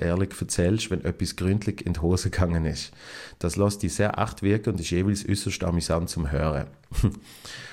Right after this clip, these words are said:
Aufgrund von deiner häufigen Präsenz in meinem Alltag ist mir sogar schon passiert, dass ich anderen erzähle, ja genau, ein Kollege von mir <laughs> hat das letzte Tag gesagt.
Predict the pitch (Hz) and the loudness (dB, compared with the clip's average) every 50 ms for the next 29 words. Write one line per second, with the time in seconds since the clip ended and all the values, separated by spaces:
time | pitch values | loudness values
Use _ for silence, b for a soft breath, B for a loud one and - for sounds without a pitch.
0 | B B B 113 107 - - 123 143 170 170 - 135 120 120 117 107 104 101 101 | B B B 0 0 2 4 4 4 4 4 0 0 4 4 4 4 4 4 4
1 | 123 160 151 - 139 127 - - - 107 92 - 101 90 101 139 160 156 - - | 2 0 0 -2 -2 -2 -4 -2 -2 -2 0 2 2 2 2 0 -2 -6 -6 -4
2 | - 107 98 98 92 90 - - 101 127 139 - 113 104 127 139 - - - 104 | -2 0 2 2 2 2 2 2 2 2 2 2 2 2 2 0 -4 -6 -6 -4
3 | 101 - - - 101 101 101 - - - _ - - 95 - 95 85 92 110 - | -4 -4 -2 2 2 2 2 2 -2 -10 _ -6 -6 -2 0 2 2 2 2 0
4 | - 117 - 90 - - 95 107 - - - - - 85 - - - 85 92 110 | -2 -2 -2 -6 -4 0 0 0 0 0 -2 -4 -4 -4 -2 -2 0 0 0 0
5 | 110 110 104 - 92 - - - 90 90 104 127 160 - - - 107 113 131 127 | 0 -2 -2 -4 -6 -6 -2 0 2 2 2 2 -2 -4 -2 2 4 4 4 4
6 | 123 123 95 92 95 101 113 123 135 - - - - _ _ _ _ - 87 92 | 2 2 2 4 4 4 4 4 4 2 -2 -10 -20 _ _ _ _ -6 -4 -4
7 | - - 92 90 92 104 123 - - - 104 101 101 110 110 - 110 110 - 101 | 0 2 4 6 6 4 4 2 2 2 4 6 6 4 4 4 2 2 2 -2
8 | 95 - - 95 - 139 - - - - - - 104 104 110 - - - 92 85 | 0 2 4 4 4 4 4 0 -8 -2 0 2 2 2 0 -2 -2 0 2 2
9 | 85 80 76 71 | 2 0 -2 -4